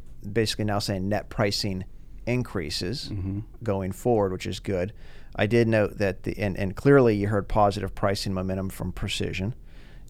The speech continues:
Speaker 1: which is consistent with what we've seen from the land drillers. Uh, and then, you know, again, reading the transcript for, uh, D M C Global, they talked about, they had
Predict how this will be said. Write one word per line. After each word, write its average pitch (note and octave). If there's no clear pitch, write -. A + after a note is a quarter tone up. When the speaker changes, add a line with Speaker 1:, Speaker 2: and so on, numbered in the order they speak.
Speaker 1:
which G#2+
is F#2+
consistent G#2+
with G2
what F2+
we've F#2+
seen G2
from G2
the G2
land F#2
drillers. F#2+
Uh, G#2
and G2+
then, G2+
you G#2+
know, G2
again, G#2
reading G#2+
the G2
transcript G2
for, F#2
uh, F2+
D G2+
M F#2+
C G2
Global, G2
they G2
talked F#2+
about, F#2+
they G2
had G2